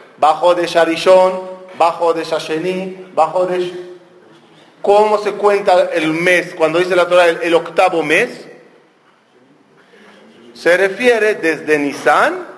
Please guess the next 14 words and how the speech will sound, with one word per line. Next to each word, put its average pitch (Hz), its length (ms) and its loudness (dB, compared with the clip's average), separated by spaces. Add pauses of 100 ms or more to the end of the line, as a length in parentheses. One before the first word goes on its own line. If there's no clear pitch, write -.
(440)
ocho 247 360 2
meses. 165 540 -10 (2500)
Nada 170 380 2
más 180 240 0
que 151 160 -6
sepan 147 600 -4 (800)
que 123 120 -6
según 131 460 2
algunos 170 460 -2
comentaristas, 139 760 -2
y 131 40 -6
no 139 140 0
la 139 140 4
mayoría, 117 640 -2